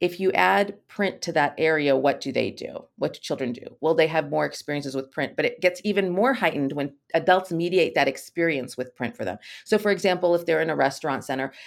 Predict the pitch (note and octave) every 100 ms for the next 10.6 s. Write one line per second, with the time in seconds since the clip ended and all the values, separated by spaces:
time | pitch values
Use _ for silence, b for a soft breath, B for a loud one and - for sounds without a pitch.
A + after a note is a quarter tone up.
0 | B - D#3+ D#3+ D#3+ E3 D3 - D3 -
1 | C#3+ C3 B2+ - B2+ B2 A#2+ A#2+ - _
2 | - _ - - F3 E3+ - D#3 - D#3+
3 | F3+ D#3 D3+ D3+ D3 - - C3+ B2 G#2
4 | C#3+ C3 A2+ - - D#3 C3+ A#2 E2+ A2
5 | C3 E2 - - _ _ _ _ D#3 D#3
6 | D#3+ C#3+ C#3 C#3 D#3+ C#3+ - _ - D3+
7 | C#3+ - - C3+ B2 B B B - C#3+
8 | B2 A#2+ A#2+ _ D#3 D#3+ - - D#3+ D3+
9 | D3+ D3 D3 C#3+ - C#3+ C3+ C3 - D#3+
10 | D#3+ D#3+ C#3+ C#3+ C#3 -